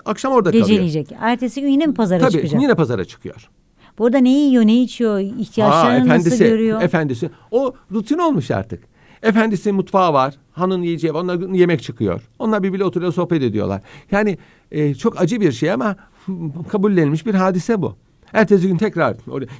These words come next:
Speaker 1: Yani böyleyse bizim gözünüze zincirler, kamçılar falan gelmesin. Şehir ortasında böyle bir şey yok. Zaten kaçamaz.
Speaker 2: Peki,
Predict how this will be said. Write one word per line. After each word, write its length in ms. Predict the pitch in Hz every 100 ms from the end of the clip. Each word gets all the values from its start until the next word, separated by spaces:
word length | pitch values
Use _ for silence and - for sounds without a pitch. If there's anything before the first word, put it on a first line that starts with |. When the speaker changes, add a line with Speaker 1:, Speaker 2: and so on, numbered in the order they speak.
| -
Speaker 1:
Yani 200 | 175 185
böyleyse 300 | 185 170 170
bizim 220 | 156 175
gözünüze 360 | 170 165 165
zincirler, 420 | 147 156 147 151 147
kamçılar 420 | 139 139 143 135
falan 240 | 135 143
gelmesin. 440 | 160 208 180 113 107 -
Şehir 240 | - 156 147
ortasında 480 | 135 147 135 143 127
böyle 160 | 135
bir 60 | 117
şey 120 | 147
yok. 100 | 123 - -
Zaten 400 | 180 208 208 185
kaçamaz. 460 | 143 127 117 98
Speaker 2:
Peki, 280 | 240 269 247